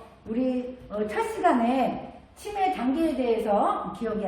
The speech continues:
나실지 안 나실지는 모르겠지만 우리 첫 시간에, 어, 단계별, 어, 치매에 대해서 한번 알아봤어요.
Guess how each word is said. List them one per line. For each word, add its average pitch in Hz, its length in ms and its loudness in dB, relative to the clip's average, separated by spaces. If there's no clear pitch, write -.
나실지 202 460 -6
안 180 120 -2
나실지는 208 520 0
모르겠지만 214 840 0
우리 277 200 0
첫 440 160 -2
시간에, 311 800 2
어, 226 220 2
단계별, 311 880 4
어, 233 120 -2
치매에 349 420 -2
대해서 262 260 0
한번 254 160 0
알아봤어요. 202 1080 0